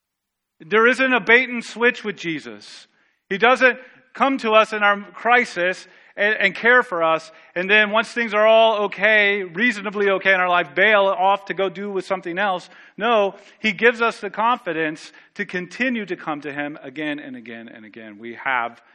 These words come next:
ever access with Jesus. Note also the position. He's on a throne, but note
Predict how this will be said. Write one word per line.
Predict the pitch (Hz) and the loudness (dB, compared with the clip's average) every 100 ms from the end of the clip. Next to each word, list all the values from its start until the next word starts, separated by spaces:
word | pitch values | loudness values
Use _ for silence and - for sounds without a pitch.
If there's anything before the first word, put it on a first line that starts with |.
| _ _ | _ _
ever | 143 131 120 117 _ _ - | -14 -14 -12 -16 _ _ -8
access | 117 - - 98 - - _ _ | -8 -10 -20 -20 -20 -20 _ _
with | 104 | -20
Jesus. | 101 104 101 87 _ _ _ _ _ _ _ _ _ _ _ _ _ _ _ _ _ _ _ _ _ _ _ _ | -20 -20 -20 _ _ _ _ _ _ _ _ _ _ _ _ _ _ _ _ _ _ _ _ _ _ _ _ _
Note | 151 151 | -12 -6
also | 151 160 - 113 95 _ | -4 -4 -6 -14 -16 _
the | 139 | -16
position. | 135 120 151 185 120 90 _ _ _ _ _ _ _ _ | -14 -12 -10 -10 -14 -18 _ _ _ _ _ _ _ _
He's | 120 | -12
on | 123 123 127 | -8 -6 -6
a | 127 | -12
throne, | - 165 160 107 | -8 -6 -6 -10
but | 117 - _ | -14 -14 _
note | 120 127 139 | -14 -10 -10